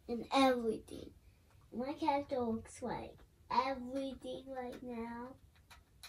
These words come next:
In my hands, this looks like some more. And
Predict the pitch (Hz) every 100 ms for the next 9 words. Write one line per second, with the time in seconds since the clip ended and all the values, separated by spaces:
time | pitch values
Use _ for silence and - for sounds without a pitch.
0 | - _ - - _ - _ _ - -
1 | - - - - - - - 285 285 285
2 | 294 381 453 381 359 277 208 165 - -
3 | - 247 285 - 254 - 254 - - -
4 | 123 113 110 - - - - - - -
5 | - - - - - - 247